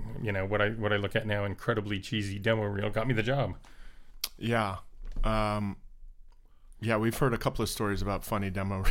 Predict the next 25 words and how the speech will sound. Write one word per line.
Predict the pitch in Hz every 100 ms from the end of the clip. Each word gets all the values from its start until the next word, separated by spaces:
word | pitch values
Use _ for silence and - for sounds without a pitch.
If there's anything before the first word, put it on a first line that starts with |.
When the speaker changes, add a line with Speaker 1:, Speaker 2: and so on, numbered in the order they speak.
| -
Speaker 2:
<laughs> | - - -
reels. | - - - - - - - -
I | 123
don't, | 131 - - - 151 -
<laughs> | - - - -
well, | 123 131
uh, | 131 139 135 - - - - - - - - - - -
I |
won't, | 117 120 113 - -
I | 110
won't | 117 113
elaborate | 110 113 110 107
anymore. | 104 104 104 107
I | 101
can't | 110 110
remember | 107 110 104
what | 101 107 -
we | 107
recorded | 101 98 117 104 101
and | 98
what | 101
we | 98
didn't. | 101 101 98 - - - -
But, | 123 123 -
um, | 117 117